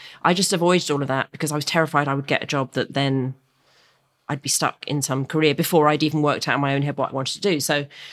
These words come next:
basically, I left university and I did loads of kind of random jobs. You know, I supported myself, okay, I was on the dole occasionally, but,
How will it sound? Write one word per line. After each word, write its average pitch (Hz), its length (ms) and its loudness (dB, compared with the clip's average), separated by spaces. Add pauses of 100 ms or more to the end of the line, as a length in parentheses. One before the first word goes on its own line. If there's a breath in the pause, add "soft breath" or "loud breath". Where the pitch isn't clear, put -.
(280 loud breath)
basically, 220 240 4
I 160 40 4
left 190 220 2
university 139 480 0
and 143 100 0
I 143 80 2
did 143 240 0
loads 156 440 2
of 135 80 -6
kind 135 220 -2
of 127 260 -6
random 135 800 -2
jobs. 127 380 -2
You 165 80 0
know, 135 100 -2
I 135 80 -2
supported - 420 0
myself, 127 380 -2
okay, 127 220 -4
I 139 40 0
was 135 100 -2
on 131 80 -2
the 127 60 -2
dole 127 220 -4
occasionally, 131 400 -4
but, - 260 -2